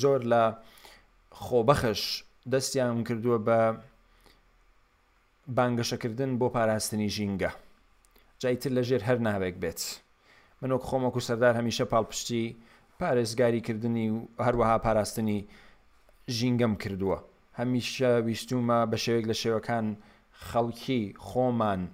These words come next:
بەگشتی ئاگامان لە ژینگەی ناو ماڵەوە و دەوروبەر و ئەو شوێنانەی کە ئێمە کاری تێدا دەکەین و دەرەوە و شەقام و جادە و هەر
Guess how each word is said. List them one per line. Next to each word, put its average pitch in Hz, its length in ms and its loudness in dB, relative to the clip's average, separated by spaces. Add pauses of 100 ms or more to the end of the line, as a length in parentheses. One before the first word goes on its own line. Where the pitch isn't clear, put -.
(600)
بەگشتی 117 680 -2
ئاگامان 113 440 0
لە 107 160 2
ژینگەی 110 360 -2 (600)
ناو 113 400 0
ماڵەوە 110 480 4
و 107 120 0
دەوروبەر 107 500 0
و 104 160 0 (560)
ئەو 127 200 2
شوێنانەی 107 540 -2
کە - 80 -6
ئێمە 110 160 0
کاری 117 280 0
تێدا 110 320 -2
دەکەین 107 300 -4
و 107 100 -2
دەرەوە 107 460 2
و 107 200 2
شەقام 117 560 0
و 107 180 0
جادە 110 400 2
و 104 120 -2
هەر 120 100 -2